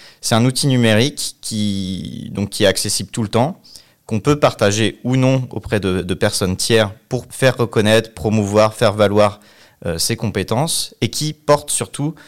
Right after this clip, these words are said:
cette preuve de la compétence, mais aussi que quelqu'un nous recommande ou nous reconnaisse cette compétence.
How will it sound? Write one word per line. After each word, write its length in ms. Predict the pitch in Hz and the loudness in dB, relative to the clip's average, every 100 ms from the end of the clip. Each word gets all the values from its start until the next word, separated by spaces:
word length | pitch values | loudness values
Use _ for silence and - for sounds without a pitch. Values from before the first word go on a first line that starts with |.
| - _ - | -20 _ -8
cette 320 | - 135 127 | -2 0 -2
preuve 480 | - 110 113 135 123 - | 0 2 2 0 -12 -8
de 80 | 90 | 0
la 120 | 95 | 0
compétence, 840 | - 98 87 85 104 151 - - - - | 0 -6 -6 -4 -4 -4 -4 -6 -10 -6
mais 160 | 98 | -2
aussi 520 | 98 92 - 120 143 143 _ | 0 0 -2 -4 -6 -8 _
que 80 | - | -10
quelqu'un 380 | 101 104 - 120 | -4 -2 0 0
nous 140 | 120 | 0
recommande 600 | 92 104 127 117 101 117 | -2 -2 -2 0 0 0
ou 80 | 117 | -2
nous 560 | 92 85 82 82 87 - - - | -6 -6 -8 -10 -12 -14 -14 -16
reconnaisse 560 | - 113 113 104 95 117 | -4 -2 0 0 0 0
cette 280 | - 113 - | -2 -4 -6
compétence. 640 | 98 - 73 65 - | -10 -10 -12 -10 -10